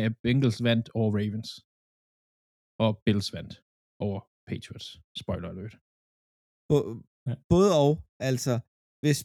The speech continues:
Speaker 2: Bengals kommer i konferencefinalen, og hvis
Speaker 1: Ja.
Speaker 2: Bills kommer i konferencefinalen, så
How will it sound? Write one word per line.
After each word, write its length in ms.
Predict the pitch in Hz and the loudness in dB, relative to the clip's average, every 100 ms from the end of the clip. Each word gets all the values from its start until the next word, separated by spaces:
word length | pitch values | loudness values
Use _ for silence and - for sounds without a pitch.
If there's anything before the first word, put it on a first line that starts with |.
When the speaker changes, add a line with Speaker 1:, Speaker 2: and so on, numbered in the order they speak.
| - | 2
Speaker 2:
Bengals 420 | 196 233 247 202 - - | 2 4 -2 -4 -4 0
kommer 300 | 151 143 135 - - 143 | 2 2 0 -2 -4 0
i 20 | 135 - - | 0 -2 -4
konferencefinalen, 1000 | 143 135 139 147 - - 110 95 90 87 98 _ _ - | -2 -2 -2 -2 -2 -6 -2 0 0 -4 -8 _ _ -2
og 40 | 127 | 0
hvis 140 | 120 117 | 2 2
Speaker 1:
Ja. 60 | 113 - _ _ | 2 -2 _ _
Speaker 2:
Bills 260 | 175 175 190 - | 4 6 4 0
kommer 180 | 139 123 | 0 0
i 40 | 110 | 0
konferencefinalen, 880 | 117 113 117 - 117 98 90 82 82 98 _ _ _ _ _ _ - | 0 0 -2 -4 -6 -2 -2 -2 -4 -8 _ _ _ _ _ _ -6
så 80 | - | 0